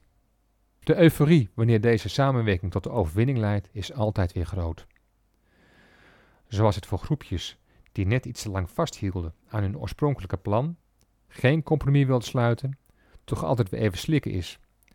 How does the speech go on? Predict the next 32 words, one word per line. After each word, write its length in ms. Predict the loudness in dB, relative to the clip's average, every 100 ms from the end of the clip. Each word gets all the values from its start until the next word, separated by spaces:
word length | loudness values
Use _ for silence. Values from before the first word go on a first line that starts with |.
| _ _ _ _
Zoveel 400 | -8 2 2 2
werk 200 | 4 4
gestoken 480 | 2 -4 0 0 0
in 100 | 0
zo'n 220 | 4 6
mooi 160 | 6 2
plan 380 | 2 -2 -2 -6 _ _ _
en 160 | -2 -2
het 120 | 0
resultaat 440 | 0 -2 0 0
is 100 | 2
nul. 360 | 2 2 2 -2 _ _ _ _ _ _
Toch 200 | 2 2
goed 320 | 4 2 2 -4
dat 120 | 0
zulke 240 | 2 0
programma's 540 | -4 -4 0 2 0 -2
er 60 |
nog 100 | -6
steeds 280 | -4 -4 -2
zijn. 340 | -2 -4 -4 -10 _ _ _ _ _ _
Want 160 | -8 -4
compromissen 540 | -4 0 2 2 -2
sluiten 320 | -2 0 0
moet 120 | -2
je 100 | -2
leren. 440 | 0 0 0 -2 -8 _ _ _ _ _ _ _
Zoals 280 | -2 0 2
je 60 |
een 60 | 0
goed 200 | 0 0
compromis 560 | 0 0 0 2 0